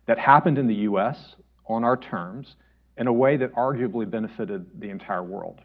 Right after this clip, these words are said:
all of the allies and partners who work with us. So we gained a historic era in the U S where we were unchallengeable militarily. We could literally pick up the phone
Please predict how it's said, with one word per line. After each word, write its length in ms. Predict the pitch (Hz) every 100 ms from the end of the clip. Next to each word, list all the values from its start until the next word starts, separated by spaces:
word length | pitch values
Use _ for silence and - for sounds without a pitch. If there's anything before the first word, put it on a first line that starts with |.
| - 117
all 240 | 110 110
of 80 | 107
the 60 | 95
allies 380 | 95 92 95 -
and 120 | 92
partners 380 | - 90 85 90 -
who 80 |
work 240 | 87 85 -
with 180 | 107 -
us. 300 | - _ _ _ _ _ _ _ _
So 500 | - 151 143 139 -
we 640 | 123 131 202 269 254 - - _ _ _ - 120
gained 640 | 160 180 170 123 104 107 - _ _ _ _ -
a 160 | 135
historic 800 | 123 147 - - 196 196 214 202 -
era 420 | 143 117 80 85 104
in 100 | 101
the 60 |
U 260 | 98 107 101
S 260 | 78 - -
where 120 | 107
we 160 | 113 170
were 180 | 156 - -
unchallengeable 1500 | 147 180 196 175 - - - 156 151 156 117 98 80 76 - -
militarily. 640 | 110 127 120 131 113 82
We 80 | 107
could 180 | 135 131
literally 680 | 131 151 170 170 151 143 - -
pick 180 | 131
up 180 | 117 -
the 100 | 98 -
phone 460 | - 110 98 87